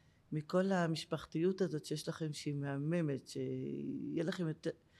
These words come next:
יותר ויותר ויותר הנאה ושדרוג של כל הזה. אני מאחלת לך שתבלי עם החברות שלך, עם החברים שלך, שתהני,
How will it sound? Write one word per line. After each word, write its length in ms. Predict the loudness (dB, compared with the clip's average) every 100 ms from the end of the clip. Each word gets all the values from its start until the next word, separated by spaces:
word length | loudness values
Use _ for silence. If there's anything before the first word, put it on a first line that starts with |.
| -20 -20 -20 -20 -20 _
יותר 320 | 0 4 4 8
ויותר 340 | 6 6 4
ויותר 360 | 4 4 2 4
הנאה 580 | 4 2 2 2 2 0 -4
ושדרוג 720 | -6 -4 -2 0 6 6 6
של 200 | 0 -2
כל 260 | 0 0
הזה. 220 | 0 -2 -4
אני 220 | -4 -2
מאחלת 460 | -4 -2 -4 -4
לך 140 | -6 -8
שתבלי 1500 | -4 -2 0 -2 -4 -6 -6 -8 -10 -6 -4 0 0 2 -2 -6 -20 _ _ -4
עם 160 | -2
החברות 500 | 0 -2 -2 -2 -4
שלך, 380 | -6 -6 -6 -12 -20 _ _ _ _ _ _
עם 120 | -2
החברים 440 | 0 0 0 -2 -4
שלך, 400 | -4 -4 -6 -6
שתהני, 600 | -2 2 2 4 2 0